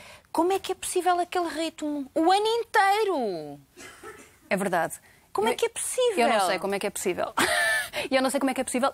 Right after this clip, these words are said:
Speaker 2: e eu não sei como é que é possível ter esse ritmo de agenda louco,
Speaker 1: Louco.
Speaker 2: louco, e ainda ter coisas fora da agenda. Porque, porque coisas que contam neste livro, de
Speaker 1: Por exemplo?
Speaker 2: ele continuar a ter disponibilidade para,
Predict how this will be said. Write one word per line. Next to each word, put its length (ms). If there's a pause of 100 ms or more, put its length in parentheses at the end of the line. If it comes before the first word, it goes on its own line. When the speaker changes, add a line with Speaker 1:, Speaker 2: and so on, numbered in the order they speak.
Speaker 2:
e 140
eu 100
não 80
sei 160
como 160
é 60
que 100
é 40
possível 500 (360)
ter 140
esse 260
ritmo 280
de 100
agenda 680
louco, 560
Speaker 1:
Louco. 480
Speaker 2:
louco, 340 (640)
e 140
ainda 220
ter 140
coisas 260
fora 200
da 100
agenda. 380 (960)
Porque, 680
porque 300
coisas 260
que 100
contam 280
neste 260
livro, 300
de 100
Speaker 1:
Por 80
exemplo? 280
Speaker 2:
ele 80
continuar 400
a 60
ter 120
disponibilidade 580
para, 200